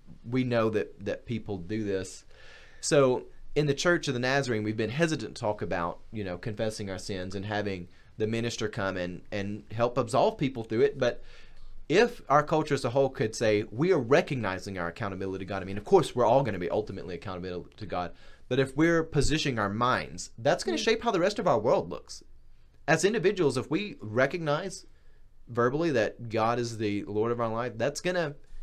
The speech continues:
Speaker 1: you know, that, that's gonna bleed over. There's ramifications of that.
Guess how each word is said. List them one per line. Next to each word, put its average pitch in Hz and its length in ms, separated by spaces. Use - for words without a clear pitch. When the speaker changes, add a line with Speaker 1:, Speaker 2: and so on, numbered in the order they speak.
Speaker 1:
you 117 80
know, 120 80
that, 131 320
that's 139 180
gonna 175 160
bleed 131 280
over. 123 180
There's 92 160
ramifications 120 640
of - 80
that. - 160